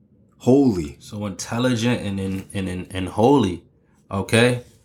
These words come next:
Speaker 2: So you, you, you may feel like, you know, some people may be more intelligent than you, but not when you're dealing with wisdom. Wisdom literally is, like it said, the fashioner of all things. So when you're dwelling with wisdom, someone having a so-called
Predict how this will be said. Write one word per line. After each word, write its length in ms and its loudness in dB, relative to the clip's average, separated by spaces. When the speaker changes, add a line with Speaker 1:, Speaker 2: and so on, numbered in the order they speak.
Speaker 2:
So 140 -6
you, 180 4
you, 300 2
you 200 2
may 320 4
feel 540 0
like, 340 2
you 100 0
know, 180 2
some 300 2
people 240 2
may 180 0
be 160 -2
more 360 4
intelligent 640 0
than 120 -2
you, 120 -4
but 300 -4
not 240 2
when 100 2
you're 100 2
dealing 320 2
with 100 -2
wisdom. 480 0
Wisdom 560 4
literally 400 4
is, 420 -2
like 220 0
it 100 -2
said, 380 2
the 80 -6
fashioner 580 0
of 100 -6
all 200 0
things. 580 0
So 140 0
when 120 4
you're 100 4
dwelling 400 2
with 120 4
wisdom, 560 0
someone 380 2
having 360 2
a 100 0
so-called 960 0